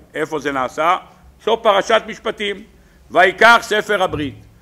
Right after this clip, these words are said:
ויקרא באוזני העם, ויאמרו כל אשר דיבר השם, נעשה ונשמע. ויקח משה את הדם, ויזרוק על העם, ויאמר, הנה דם הברית אשר כרת השם עמכם",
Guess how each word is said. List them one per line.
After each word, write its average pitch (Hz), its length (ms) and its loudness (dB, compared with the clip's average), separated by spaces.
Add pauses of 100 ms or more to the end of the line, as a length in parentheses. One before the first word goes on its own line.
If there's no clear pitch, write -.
(240)
ויקרא 185 580 4
באוזני 190 420 0
העם, 185 500 4
ויאמרו 170 480 -2
כל 233 200 2
אשר 202 240 2
דיבר 175 340 -2
השם, 220 500 2 (380)
נעשה 196 760 2
ונשמע. 180 560 2 (380)
ויקח 165 480 4
משה 180 260 0
את 156 120 0
הדם, 175 420 4 (300)
ויזרוק 185 520 2
על 185 140 2
העם, 202 320 4 (300)
ויאמר, 196 440 0
הנה 190 340 4
דם 247 220 4
הברית 208 420 0
אשר 156 240 -6
כרת 185 380 0
השם 165 260 -6
עמכם", 190 500 -2